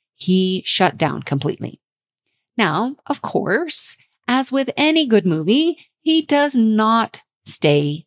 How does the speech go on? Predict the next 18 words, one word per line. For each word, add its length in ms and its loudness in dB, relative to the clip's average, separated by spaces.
down 260 0
and 120 -4
out. 320 -10
His 120 0
granddaughter 640 2
ends 200 -4
up 120 -4
coming 260 -2
along 380 -2
to 120 -4
help 280 -4
him. 260 -6
And 260 0
what 340 0
she 300 0
helps 340 0
him 160 2
see 560 -2